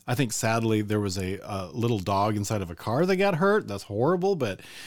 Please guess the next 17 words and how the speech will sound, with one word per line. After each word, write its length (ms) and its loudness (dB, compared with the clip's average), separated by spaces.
quite 260 -2
phenomenal. 600 0
And 200 0
it, 140 -4
uh, 200 0
they 160 2
blame 340 2
this 240 0
on 600 -4
the, 440 0
uh, 180 -4
engineering 920 0
did 160 -2
not 260 -2
take 280 -2
into 200 0
account 720 -2